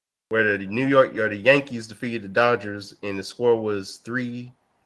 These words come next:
three to zero, I believe. Yeah, three to zero. The Yankee, Yankees, Yankees beat the Dod-, Yankees beat the Dodgers in game two of the game two of the, uh, World Series, nineteen eighty-one World Series.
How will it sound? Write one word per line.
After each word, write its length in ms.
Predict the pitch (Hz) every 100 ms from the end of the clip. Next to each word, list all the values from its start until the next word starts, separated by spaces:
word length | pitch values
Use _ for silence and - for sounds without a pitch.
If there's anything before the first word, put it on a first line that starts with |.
| _ _ _ _
three 160 | 117
to 100 | 110
zero, 560 | 101 123 117 101 95 98
I 40 | 92
believe. 380 | 92 104 98 98
Yeah, 160 | 104
three 220 | 95 123
to 80 | 113
zero. 280 | 98 120 104
The 120 | 92
Yankee, 340 | 95 113 113 -
Yankees, 460 | 110 113 - 101 95 - _ _ 92
Yankees 380 | 113 110 104
beat 220 | 98 110 - _
the 120 | 101
Dod-, 320 | 92 113 104 -
Yankees 360 | - 107 104 104
beat 220 | 107 -
the 60 | 107
Dodgers 300 | 107 95 95
in 80 | 92
game 300 | 107 101 98
two 360 | - 104 95 _ _ _ _ _ _
of 140 | 101 95
the 340 | 92 90 57 - _ _ _ _ _ - 135 123 117 120 123 110
game 200 | 107 98
two 240 | - 104
of 60 | 98
the, 180 | 101
uh, 160 | 98 95
World 380 | 87 90 104 95
Series, 680 | - 113 90 90 92 - - _ _ _ - -
nineteen 300 | 98 98 104
eighty-one 340 | 98 98 92
World 220 | 95 95
Series. 640 | - 113 95 90 98 -